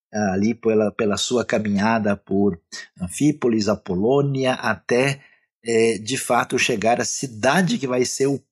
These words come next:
palco do início do ministério de Paulo, da chegada da fé em Jesus, aí na região da Macedônia, e ele chega a Filipos. Você pode aí acompanhar,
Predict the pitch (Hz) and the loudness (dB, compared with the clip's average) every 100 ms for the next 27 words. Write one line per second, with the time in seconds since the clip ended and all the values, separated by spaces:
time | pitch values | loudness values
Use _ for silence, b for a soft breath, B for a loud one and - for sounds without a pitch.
0 | _ - 175 196 185 - - 170 180 131 | _ 2 4 4 2 -2 0 4 4 2
1 | 107 120 131 131 135 160 202 - - - | -2 -2 0 -2 2 4 4 2 -6 -6
2 | - 113 113 123 104 - - 135 135 143 | -6 -6 -6 -4 -4 -4 -2 0 2 2
3 | 139 113 b b _ _ 110 98 123 120 | 0 0 b b _ _ -6 -2 4 4
4 | 127 127 117 - 135 104 110 139 143 113 | 4 2 2 0 0 -2 0 2 0 0
5 | 107 92 104 131 151 - 113 123 151 147 | -2 -2 -2 0 0 -2 0 0 -2 -6
6 | _ - 190 196 180 110 120 104 110 135 | _ -6 2 4 4 4 2 2 0 2
7 | 156 - - b b b b - 143 117 | 2 -2 -4 b b b b -4 0 2
8 | 127 120 104 104 110 104 101 - 101 87 | 2 0 0 0 0 0 0 0 -4 -2
9 | 110 127 143 135 117 117 - 127 127 - | 0 0 0 0 -2 0 0 0 -2 -2
10 | 139 147 127 90 82 - - - 104 - | 0 0 0 -8 -8 -8 -8 -8 -8 0
11 | 107 107 101 101 - 110 - 101 101 127 | 0 2 2 0 0 -6 -2 0 2 2
12 | 143 | 0